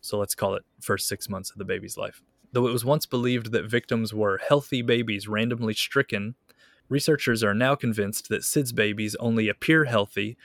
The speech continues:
and actually have some underlying defect or defects that predisposes them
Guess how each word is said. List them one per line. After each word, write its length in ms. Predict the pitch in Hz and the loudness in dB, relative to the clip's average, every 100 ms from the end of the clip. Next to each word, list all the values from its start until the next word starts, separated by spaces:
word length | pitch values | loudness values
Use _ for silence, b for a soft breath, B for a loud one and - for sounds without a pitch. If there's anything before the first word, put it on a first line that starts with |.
| b b | b b
and 100 | 107 | -2
actually 440 | 131 - 127 110 110 | 0 0 0 2 2
have 220 | 104 - | 0 2
some 200 | 110 104 | 0 0
underlying 560 | 117 117 110 104 101 104 | -2 0 2 2 -2 -2
defect 520 | 107 107 101 98 - - | -4 -2 -2 -2 -4 -8
or 120 | 101 | -8
defects 680 | 107 175 - 101 - - - | 0 0 4 2 2 -6 -2
that 220 | 110 - | -2 -2
predisposes 840 | - 117 110 - 107 104 107 101 | -4 -2 -2 0 0 0 -4 -6
them 280 | 104 98 95 | -6 -6 -6